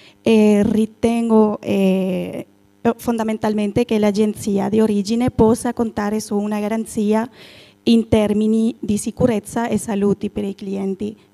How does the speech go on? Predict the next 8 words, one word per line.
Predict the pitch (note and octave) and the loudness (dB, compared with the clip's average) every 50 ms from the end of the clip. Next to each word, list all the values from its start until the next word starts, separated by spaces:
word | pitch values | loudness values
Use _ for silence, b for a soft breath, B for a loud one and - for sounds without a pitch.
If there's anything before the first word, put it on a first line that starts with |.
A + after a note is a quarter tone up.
| b b b b b b b b _ | b b b b b b b b _
Eh, | - A3 G#3+ G#3 G3+ G3 G3 F#3+ F#3+ F#3+ F#3+ F#3+ F#3+ F#3+ F#3+ - - - - - _ _ _ _ _ _ _ _ _ _ _ _ _ _ _ _ _ _ _ _ | -4 -2 0 0 2 2 2 2 2 2 2 0 0 -2 -4 -6 -8 -14 -18 -20 _ _ _ _ _ _ _ _ _ _ _ _ _ _ _ _ _ _ _ _
perché | - G#3 G#3 G3+ G3+ G3 - - - G#3 G3+ G3+ G3+ G3 F#3+ F#3+ F#3+ F#3 F#3+ - - - G#3 | 2 2 4 4 2 0 -4 -2 0 2 2 4 4 2 2 2 0 0 -2 -4 -6 -6 -2
durante, | F#3+ G#3 G3+ G3+ G3+ G#3 G3+ F#3+ - G3+ G3 F#3+ | 0 2 2 2 0 -2 -4 -4 -2 -2 -2 0
poiché | F#3+ - G#3 G#3 - G#3+ | 0 -2 -2 -2 0 0
durante | G3 G3+ G3 G3 F#3+ F#3 G3+ | 0 0 0 0 -2 -4 -4
le | F#3+ G3 F#3 | -4 -4 -4
visite | G3 F#3+ - - G3+ G3+ G3+ G#3+ G3 F#3+ F#3 F#3 F#3 F#3+ - - - - - _ _ | -4 -4 -6 -6 -6 -6 -4 -4 -4 -2 -2 -2 -4 -4 -6 -8 -10 -12 -14 _ _
guidate, | - F#3+ A3+ A3 A3 G3+ G#3 F#3+ F#3+ - - A3 A#3 C4 | 0 4 4 4 4 4 0 -2 -2 0 0 0 0 0